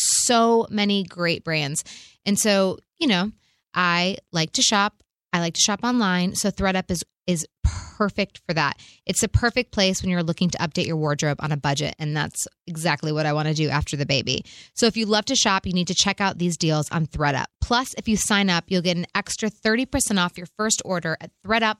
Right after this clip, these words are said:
dot com slash Jana. Make sure there's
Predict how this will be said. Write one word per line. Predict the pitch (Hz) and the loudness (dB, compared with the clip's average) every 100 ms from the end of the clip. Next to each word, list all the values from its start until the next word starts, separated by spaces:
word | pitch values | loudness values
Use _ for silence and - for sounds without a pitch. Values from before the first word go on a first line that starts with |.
| _ | _
dot | 196 - | -2 -2
com | - 170 160 | -4 -2 -2
slash | 156 - 175 160 160 - 160 | 0 0 0 0 -2 -10 -4
Jana. | 165 82 - - _ - - - | -2 -2 -6 -14 _ -20 -4 2
Make | 208 - | 2 4
sure | 247 226 | 2 2
there's | 196 180 | 2 0